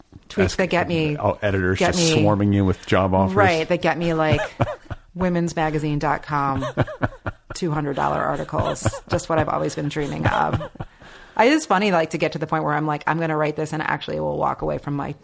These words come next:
Speaker 1: you know, two hundred dollar thing 'cause I think this will actually be, will make, will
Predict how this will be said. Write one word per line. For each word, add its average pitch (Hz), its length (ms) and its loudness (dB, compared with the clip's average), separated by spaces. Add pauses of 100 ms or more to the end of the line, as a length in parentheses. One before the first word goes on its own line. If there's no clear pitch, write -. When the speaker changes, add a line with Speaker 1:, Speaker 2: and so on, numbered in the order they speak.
Speaker 1:
you 165 100 -6
know, 143 200 -6
two 156 220 -8
hundred 147 220 -4
dollar 147 280 -2
thing 143 220 -8
'cause 151 140 -8
I 139 120 -8
think 143 200 -10
this 143 160 -10
will - 100 -6
actually 139 340 -6
be, 131 480 -12 (800)
will 147 120 -6
make, 139 240 -6 (380)
will 139 240 -10